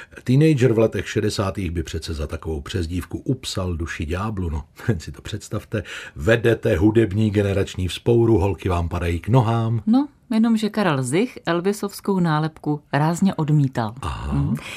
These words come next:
Speaker 2: Nikdy prý neměl za cíl zpívat jako někdo, snad pouze s výjimkou puberty.
Speaker 1: No, každý rebel bez příčiny hledá nějaký důvod k rebelii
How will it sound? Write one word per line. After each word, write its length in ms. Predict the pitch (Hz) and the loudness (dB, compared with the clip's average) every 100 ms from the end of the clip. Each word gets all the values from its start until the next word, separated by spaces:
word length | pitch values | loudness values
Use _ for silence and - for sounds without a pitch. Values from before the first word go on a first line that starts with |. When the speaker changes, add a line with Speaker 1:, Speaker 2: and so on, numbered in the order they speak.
| - - | -6 2
Speaker 2:
Nikdy 320 | 165 175 208 | 2 4 0
prý 260 | 214 214 | 2 2
neměl 360 | 175 156 160 170 | 4 4 4 2
za 160 | 156 143 | 0 -2
cíl 260 | - 156 | 0 -2
zpívat 480 | 160 - 175 170 147 | -2 -2 0 0 0
jako 380 | 135 123 139 127 _ - | -2 0 -2 -2 _ 0
někdo, 520 | 131 147 139 123 110 - | 2 4 2 -2 -4 -10
snad 320 | - 185 214 | -4 -2 -2
pouze 380 | - 160 147 151 | -2 -2 0 -2
s 160 | 180 - | -2 -2
výjimkou 440 | 123 127 127 127 | -2 0 -2 -6
puberty. 600 | - 110 120 131 - - - - - - - - | -6 -6 -4 -6 -10 -16 -18 -20 -18 -18 -18 -4
Speaker 1:
No, 120 | - | -4
každý 360 | - 92 127 151 | -2 -2 2 2
rebel 320 | 90 123 107 | 2 0 0
bez 220 | 71 76 | -2 -6
příčiny 680 | - - 101 - 120 123 127 | -6 -4 -2 0 2 2 0
hledá 460 | - 85 98 110 113 | -2 0 2 2 2
nějaký 480 | 120 113 113 120 117 | 2 0 -2 -4 -2
důvod 480 | 101 104 98 110 - | 0 0 2 0 -2
k 120 | - | -2
rebelii 720 | 90 85 92 92 95 101 127 | -2 0 0 0 2 2 0